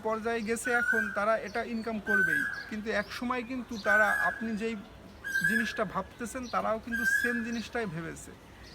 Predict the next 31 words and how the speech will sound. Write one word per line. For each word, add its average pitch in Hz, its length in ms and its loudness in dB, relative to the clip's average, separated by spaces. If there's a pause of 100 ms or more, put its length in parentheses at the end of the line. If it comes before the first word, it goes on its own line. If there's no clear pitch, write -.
(240)
তারাও 226 300 6
কিন্তু 254 440 -4
অনেক 240 300 2 (140)
স্ট্রাগল 214 600 0
করেছে, 190 340 -4
অনেক 220 340 0 (100)
কষ্ট 214 400 -4
করেছে। 165 340 -10 (920)
তারা 220 360 6
এই 233 220 -2
যে 220 140 -2 (180)
ফলোয়ার 220 420 2
গেইন 220 340 0
করা, 190 360 0 (520)
এই 202 140 2
যে 196 100 -4 (100)
পেজটাকে 214 480 -2
দাঁড়া 185 320 2
করানো, 214 500 0 (720)
তারপরে 175 600 2
নতুন 220 400 -2
নতুন 214 220 -6
কনটেন্ট 208 540 -4
তৈরি 220 260 -4
করা, 190 360 0 (140)
মানুষ 196 360 -4
কোন 220 180 -2
ধরনের 226 320 -2
কনটেন্ট 208 480 -4
পছন্দ 220 480 -4
করবে 190 320 -4